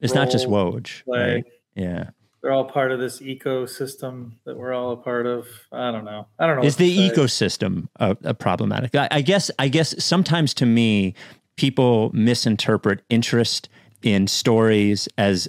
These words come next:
Speaker 1: as, like, positive interest in the league, that all attention is good attention.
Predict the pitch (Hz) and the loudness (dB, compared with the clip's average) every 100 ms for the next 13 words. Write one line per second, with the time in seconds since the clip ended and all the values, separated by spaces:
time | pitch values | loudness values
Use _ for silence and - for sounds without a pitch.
0 | - 101 92 110 92 - 113 104 101 98 | -2 -2 0 -2 -2 -2 0 0 0 0
1 | 98 90 92 - 87 87 87 85 90 92 | 0 -2 -2 -2 0 0 -2 -4 -4 -4
2 | - 113 104 95 104 92 92 90 - 90 | 0 0 0 0 -2 -2 -2 -2 -2 -2
3 | 87 - 92 98 120 | -2 -4 -6 -6 -8